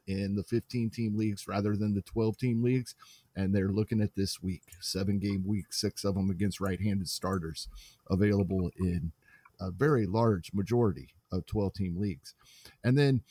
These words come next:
Adam, when we were on Bench with Bubba, with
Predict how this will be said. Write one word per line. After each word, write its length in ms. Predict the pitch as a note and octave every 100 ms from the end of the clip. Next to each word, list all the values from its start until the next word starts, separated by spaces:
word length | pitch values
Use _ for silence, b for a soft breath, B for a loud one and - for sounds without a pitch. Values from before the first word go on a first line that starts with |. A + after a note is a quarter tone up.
| B B B
Adam, 260 | - D#3 D#3
when 260 | C#3+ C#3
we 140 | C3+ D#3+
were 240 | F3 D#3+
on 220 | D3 C#3
Bench 380 | C3 C#3 C#3+ -
with 200 | B2+ A2
Bubba, 440 | A#2+ C#3 B2+ F#2+ F2+
with 220 | A2 A2+